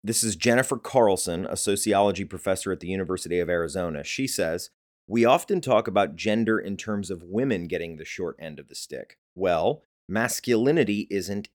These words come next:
easy either. That's not your ticket to the good life. It isn't easy to be a man in the United States. Demands put on men,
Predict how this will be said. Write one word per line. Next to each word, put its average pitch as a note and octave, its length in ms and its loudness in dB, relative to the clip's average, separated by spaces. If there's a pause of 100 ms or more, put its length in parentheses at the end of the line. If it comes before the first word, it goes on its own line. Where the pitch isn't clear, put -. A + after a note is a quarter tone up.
(140)
easy F#2+ 560 -8
either. G#2+ 460 -4 (800)
That's C3 240 4
not C3 200 2
your A2 120 2
ticket - 400 -4
to G#2 80 -10
the G#2+ 80 0
good B2 240 4
life. - 340 -2 (100)
It A2 200 -2
isn't B2+ 440 2
easy G#2+ 640 -6
to G#2 120 -4
be G#2 120 2
a G2+ 80 2
man G2+ 440 2
in G2 160 -4
the G2 80 -2
United F2+ 400 -2
States. - 600 -4 (140)
Demands G#2 500 0
put - 300 -2
on G#2 260 2
men, G#2 420 0